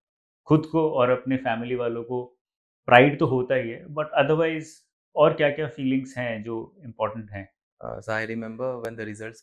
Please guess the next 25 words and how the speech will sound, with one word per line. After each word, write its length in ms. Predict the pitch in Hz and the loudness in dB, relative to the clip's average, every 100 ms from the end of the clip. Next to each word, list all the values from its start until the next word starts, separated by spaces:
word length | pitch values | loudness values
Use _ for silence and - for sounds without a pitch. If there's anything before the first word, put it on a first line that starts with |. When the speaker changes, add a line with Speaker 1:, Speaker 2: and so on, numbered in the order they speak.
| 110 | -20
Speaker 2:
came 160 | 110 | -12
out, 120 | 113 127 107 | -10 -8 -8
I 40 | 110 | -8
was 80 | |
at 120 | 113 107 | -8 -10
the 120 | 107 | -12
station, 400 | - 107 - 135 | -10 -10 -10 -12
तो, 600 | 139 139 104 101 104 98 98 | -14 -18 -10 -8 -8 -8 -8
uh, 60 | 98 | -6
वहाँ 160 | 101 | -6
पे 120 | 107 | -8
मैंने 240 | 113 110 107 | -10 -10 -8
रिजल्ट 280 | 104 107 104 | -8 -8 -8
देखा 240 | 104 110 | -12 -12
था 220 | - 131 _ _ _ _ | -14 -20 _ _ _ _
और 160 | - 101 | -6 -4
अनबिलीवेबल 920 | - 113 110 107 110 104 107 107 113 | -4 -6 -8 -12 -10 -10 -10 -8 -10
था। 200 | 110 123 | -6 -8
Like 180 | 113 107 - | -6 -8 -8
मैंने 220 | 107 107 | -10 -8
अपना 180 | 107 113 | -8 -8
रोल 200 | 110 110 | -8 -8
नंबर 220 | 107 110 | -10 -12
at 480 | 110 - _ 107 - | -14 -16 _ -10 -6
least 120 | 135 | -10